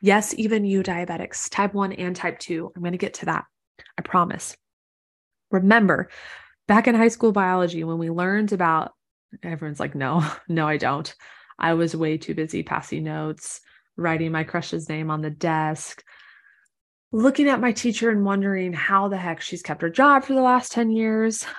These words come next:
Um, filling out, they would give us, like, <laughs> like, the homework was these worksheets that you could find word for word in the book and you just had to fill in the blank. Anyways, we did learn this. If you weren't paying attention, neither was I, but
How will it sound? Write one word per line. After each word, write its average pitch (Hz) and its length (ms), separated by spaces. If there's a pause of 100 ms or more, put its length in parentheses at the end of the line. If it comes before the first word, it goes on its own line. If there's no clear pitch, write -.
(180)
Um, 165 600 (580)
filling 196 420
out, 175 480 (120)
they 190 120
would 185 180
give 175 200
us, 175 220
like, 165 380
<laughs> - 1040
like, 196 100
the 196 100
homework 175 380
was 180 220
these 170 240
worksheets 175 480
that 170 180
you 175 60
could 170 160
find 160 320
word 156 180
for 165 140
word 160 140
in 156 60
the 156 60
book 151 280
and - 80
you 165 60
just 160 160
had 160 140
to 160 60
fill 151 160
in 160 60
the 156 80
blank. 151 380
Anyways, 143 440 (420)
we 226 160
did 262 160
learn 160 240
this. 151 340 (280)
If 180 120
you 202 120
weren't 196 160
paying 165 160
attention, 160 340
neither 156 220
was 156 160
I, 135 340
but 160 240